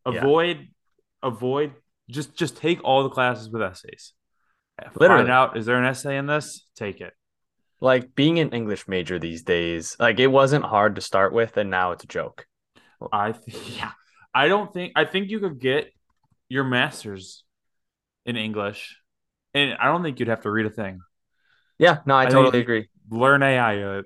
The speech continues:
Speaker 2: I'm in.
Speaker 1: Yeah, like, I, I think, 'cause I think that the one that we're talking about, um,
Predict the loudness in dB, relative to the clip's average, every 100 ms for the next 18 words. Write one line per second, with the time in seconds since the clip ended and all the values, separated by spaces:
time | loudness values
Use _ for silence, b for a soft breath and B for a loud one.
0 | -10 -8 -8 -10 -16 _ _ _ _ _
1 | _ -2 -2 -4 -2 2 4 2 0 -2
2 | -4 -6 -4 -4 -2 -2 -2 0 2 2
3 | -2 -4 -2 -2 -4 -6 -2 0 0 -2
4 | -4 -2 -4 -10 _ _ _ -6 -4 -2
5 | -6 -14